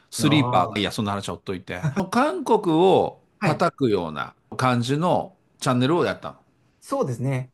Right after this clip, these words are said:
Speaker 1: それじゃあコンセプト決めて、
Speaker 2: はい。
Speaker 1: 立ち上げて、
Speaker 2: はい。
Speaker 1: どのくらいで立ち上がったの？収益化とかは。
Speaker 2: 一ヶ月です。
Speaker 1: あ、一ヶ月いったの？
Speaker 2: はい。これがちょっと面白くてですね、この内容が。
Speaker 1: うん。うん。
Speaker 2: 一ヶ月で収益化審査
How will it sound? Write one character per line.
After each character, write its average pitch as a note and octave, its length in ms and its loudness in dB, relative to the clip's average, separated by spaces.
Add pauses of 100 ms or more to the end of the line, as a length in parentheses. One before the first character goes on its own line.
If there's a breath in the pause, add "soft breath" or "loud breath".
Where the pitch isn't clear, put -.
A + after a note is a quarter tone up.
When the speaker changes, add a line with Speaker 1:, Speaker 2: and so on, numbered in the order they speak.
(180 soft breath)
Speaker 1:
そ C4 160 -2
れ C#4 160 2
じ C#4 100 0
ゃ A#3+ 80 6
あ F3 80 2
コ A3 200 0
ン G#3+ 80 2
セ F3+ 140 2
プ - 120 -4
ト B2+ 120 -2
決 D3 180 0
め D3 140 2
て、 C#3 560 4 (100)
Speaker 2:
は F3+ 60 -6
い。 C#3 60 -2
Speaker 1:
立 C#3 160 0
ち - 20 -2
上 D#3+ 140 4
げ G2 120 0
て、 G#2+ 440 2 (180)
Speaker 2:
は E3+ 60 -6
い。 B2+ 160 -10
Speaker 1:
ど F3+ 160 6
の A#3+ 240 4 (120)
く C4 220 2
ら B3+ 200 8
い A#3+ 180 4
で A#3 180 4
立 D3+ 360 -6
ち - 20 -8
上 E3 100 0
が D3+ 80 4
っ C#3 60 0
た F#2 80 -6
の？ E2 60 -6
収 C3+ 220 4
益 B2+ 140 2
化 G#2+ 140 0
と G#2 120 -4
か E2 140 -4
は。 C2 160 -10 (140)
Speaker 2:
一 F#3+ 200 -6
ヶ C4+ 140 -2
月 A#3+ 220 -2
で G2+ 80 -12
す。 - 160 -20 (160)
Speaker 1:
あ、 D3 120 4
一 E3 80 2
ヶ C4 140 4
月 D3 220 4
い - 20 0
っ G#2 40 -8
た G#2+ 100 -2
の？ F#2 180 -6 (240)
Speaker 2:
は F3+ 80 0
い。 - 140 -6
こ - 120 -4
れ C4+ 120 2
が B3+ 100 6
ち - 80 -2
ょ B3+ 60 -4
っ - 20 -14
と G#3+ 80 4
面 F3+ 140 4
白 G3+ 160 2
く - 40 -14
て C#3 100 -4
で G#2+ 80 -6
す - 40 -16
ね、 G#2 140 -12
こ C#3 100 -6
の B2+ 80 0
内 A2+ 160 -2
容 D#3 60 2
が。 C#3+ 60 2
Speaker 1:
う - 40 2
ん。 G#2 160 -6 (220)
う E3 40 -2
ん。 A2 280 0
Speaker 2:
一 A3+ 260 -6
ヶ F4 140 0
月 A3+ 220 -2
で B2 60 -2
収 G#3 200 -2
益 G#3 100 2
化 G#3 80 0
審 G3+ 160 0
査 - 80 -6